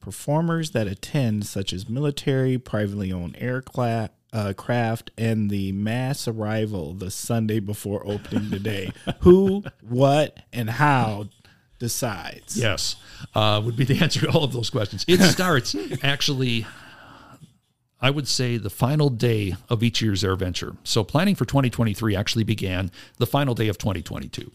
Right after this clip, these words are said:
Speaker 2: because our volunteers, we, we get feedback from them. What worked? What didn't work? And let's have a quick debrief. And before you leave, when it's still fresh in your mind, tell us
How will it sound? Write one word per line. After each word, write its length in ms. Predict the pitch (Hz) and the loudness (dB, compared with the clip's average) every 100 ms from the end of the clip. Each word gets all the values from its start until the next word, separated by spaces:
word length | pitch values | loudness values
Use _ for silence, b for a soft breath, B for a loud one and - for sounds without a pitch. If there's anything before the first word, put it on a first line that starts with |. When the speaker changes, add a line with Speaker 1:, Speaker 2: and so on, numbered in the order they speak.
| b b b b b - | b b b b b -8
Speaker 2:
because 400 | 110 131 113 98 | -2 2 2 0
our 120 | 98 | -2
volunteers, 960 | 95 123 143 131 127 110 101 95 - - B B B | -2 -2 -2 -4 -2 -2 0 0 0 0 B B B
we, 240 | 107 107 | 0 2
we 160 | 87 113 | 2 2
get 220 | 131 - | 2 0
feedback 500 | - 147 127 117 117 | 0 2 2 0 0
from 160 | 107 95 | 0 -2
them. 320 | 71 62 76 b b b _ _ 120 | -4 -10 -12 b b b _ _ 0
What 220 | 147 110 | 0 0
worked? 300 | 85 - 127 | -6 -4 -2
What 160 | 117 | 0
didn't 240 | 123 101 - | 0 -2 -4
work? 320 | - - - - | -10 -16 -20 -12
And 140 | - 101 | -8 -4
let's 140 | 104 | -2
have 160 | 113 - | -2 0
a 20 | |
quick 240 | - - | -2 -2
debrief. 460 | 113 104 107 92 98 | -4 -2 0 -2 -4
And 240 | 90 85 | -4 -4
before 320 | 98 - 131 | -4 0 2
you 100 | 123 | 2
leave, 460 | 123 143 117 92 - _ _ _ _ _ _ _ - | 2 2 2 -2 -8 _ _ _ _ _ _ _ -10
when 200 | 110 98 | -4 -2
it's 100 | - | 0
still 140 | 131 | 2
fresh 260 | - 113 107 | 2 2 2
in 60 | |
your 80 | 101 | 0
mind, 260 | 90 76 - | 0 -2 -6
tell 240 | 69 - | -8 -6
us 180 | - | -6